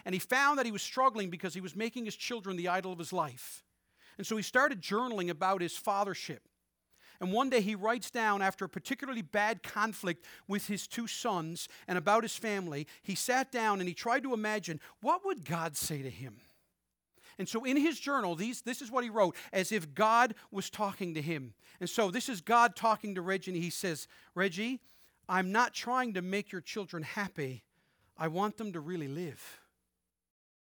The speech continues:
In the middle of their pain, I can be a better friend than anyone, even you. I am the only one who can really love them unconditionally,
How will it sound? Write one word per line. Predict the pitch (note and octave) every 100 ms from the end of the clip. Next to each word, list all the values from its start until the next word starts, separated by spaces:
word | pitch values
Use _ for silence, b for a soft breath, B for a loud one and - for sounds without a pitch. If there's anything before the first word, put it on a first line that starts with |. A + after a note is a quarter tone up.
| _ _ _ _ _ _ _ _ _
In | G#3+
the | G#3+
middle | G#3 C#4+ C4+
of | F3
their | A3 A#3+
pain, | - A3+ B3+ G3+ D#3 E3 B -
I | G#3+
can | C4 B3
be | A#3+
a | F#3
better | G#3 B3 A#3
friend | - A#3+ A3
than | F#3
anyone, | F#3+ A#3 A#3 D3+ D3+
even | F#3 G#3 G3+
you. | G3 G#3 C3 F#2+ _ _ _ _ _ _ _ _ _ _ _ b b
I | G#3+ B3
am | A3+
the | G#3+
only | A3 C#4 C#4
one | B3+ A3+
who | G3
can | G3+ F#3+
really | G#3+ F#3+
love | F3+ F#3+ F3+
them | F3
unconditionally, | F3+ F3 E3 F#3 G3+ E3+ C#3+ D3